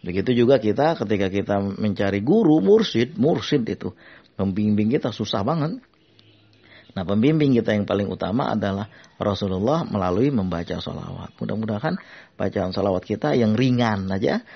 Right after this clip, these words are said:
Allahumma sholli ala Sayyidina Muhammad, Allahumma sholli wa sallim, wa barik ala Sayyidina Muhammad, wa ala ali Sayyidina Muhammad. Itu bisa membimbing kita. Doa-doa kita jadi terijabah.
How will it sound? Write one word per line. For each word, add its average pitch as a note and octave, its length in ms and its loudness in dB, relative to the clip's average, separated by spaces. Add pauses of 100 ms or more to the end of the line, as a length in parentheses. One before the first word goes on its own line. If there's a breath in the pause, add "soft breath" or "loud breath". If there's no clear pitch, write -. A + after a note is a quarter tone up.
(200 loud breath)
Allahumma A2 400 4
sholli G2+ 320 2
ala F#2 320 -2
Sayyidina F2+ 400 -4
Muhammad, F#2 560 -4
Allahumma F#2+ 400 0
sholli F#2+ 240 -2
wa E2+ 160 -4
sallim, G2+ 320 -2 (400 loud breath)
wa G2 80 0
barik G2 320 2
ala F2 160 0
Sayyidina F2 400 -4
Muhammad, G2+ 560 -4
wa E2+ 240 -4
ala G#2 160 -6
ali G2 160 -4
Sayyidina F2 400 -8
Muhammad. F#2+ 320 -4 (320 loud breath)
Itu G2 240 -2
bisa A2+ 320 -2
membimbing G2 640 -4
kita. - 240 -10
Doa-doa B2 480 0
kita A2 320 -6
jadi G2+ 240 -10
terijabah. E2+ 640 -10